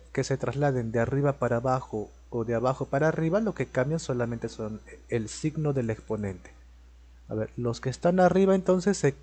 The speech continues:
quedan como estaban, porque ahí es donde tenemos que llevar. Acá abajo x a la menos uno, como se va a trasladar en la fracción, en este caso para arriba, cambia de signo el exponente, ya no va a ser menos uno, va a ser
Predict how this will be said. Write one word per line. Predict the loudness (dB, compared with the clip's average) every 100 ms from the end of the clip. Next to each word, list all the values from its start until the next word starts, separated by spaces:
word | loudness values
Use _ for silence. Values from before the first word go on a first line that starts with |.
| -2
quedan | 2 4 2 2
como | -2 0 0
estaban, | -4 -2 2 2
porque | 0 -2 -2 -4 0
ahí | 2 2 4
es | 2 2
donde | -2 -2 -2
tenemos | -4 -4 -4 -4 -4 -8
que | -6 -6
llevar. | -4 -4 -2 0 -2 -6 -20 -20 -20 -20 -20 -20 -20 -20 -20 -20 -20 -20 -20 -10
Acá | -8 0 2
abajo | 4 2 2
x | -2 -4 -4
a | -4
la | -4
menos | -4 -4 -4 -4
uno, | -2 -2
como | -4 -6 -4
se | -2
va | -2
a |
trasladar | 0 -2 0 2 2 0 -6 -18 -8
en | -4
la | -4
fracción, | -4 -6 -2 -2 -2
en | -6
este | -6 -4
caso | -2 -2 0
para | 2 4
arriba, | 4 2 2
cambia | 0 0 2 0
de | 0
signo | -4 -4 0
el | 0
exponente, | -2 -2 0 0 0
ya | -2
no | 0
va | 0
a |
ser | 0 0
menos | 0 0 0
uno, | 0 0
va | 0
a |
ser | -2